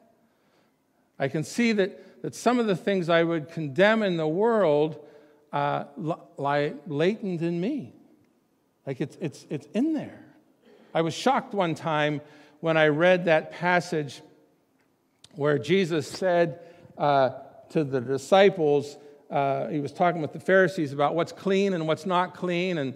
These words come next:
and, like, how the Pharisees always emphasized the, the outer part, like, cleaning up the outer part. And Jesus said, "It, it's not, it's not what you put in, uh, that makes a man unclean. It's, it's what comes out of a man. It's what's already in there." And,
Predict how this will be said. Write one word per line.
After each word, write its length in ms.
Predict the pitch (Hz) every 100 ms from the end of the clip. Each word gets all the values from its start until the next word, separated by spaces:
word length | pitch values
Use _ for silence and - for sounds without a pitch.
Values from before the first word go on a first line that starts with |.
| - - _ -
and, 260 | 151 147 151
like, 140 | 147
how 100 | 156
the 120 | 151
Pharisees 440 | 151 175 175 160 143
always 360 | 180 208 185
emphasized 840 | 190 185 - - 180 170 170 147 -
the, 160 | 165 170
the 180 | 160 -
outer 320 | 196 196 190 165
part, 320 | 147 104 - - - - -
like, 220 | 139 147
cleaning 400 | - 196 214 208
up 160 | 190 -
the 100 | 165
outer 380 | 165 185 175 151
part. 320 | - 107 - - - _ _ _ _ -
And 160 | 139
Jesus 400 | 123 175 160 165
said, 420 | - - 156 147 139
"It, 180 | 135 -
it's 160 | 139
not, 240 | 185 196 -
it's 140 | -
not 120 | 196 220
what 140 | 160
you 80 | 165
put 240 | - 151
in, 540 | 147 135 98 - 139 123 _ _ _ _ _
uh, 220 | 127 120
that 160 | 131 147
makes 240 | 135 -
a 60 | 151
man 240 | 131 127
unclean. 640 | 127 120 - 131 107 104
It's, 280 | 113 123 - - -
it's 140 | -
what 140 | 185 -
comes 220 | 165 143
out 140 | 151
of 120 | 147
a 40 | 120
man. 280 | 104 95 - _ _
It's 140 | - -
what's 180 | 185 185
already 360 | 165 156 135
in 180 | 156 151
there." 300 | 117 104 104
And, 140 | 101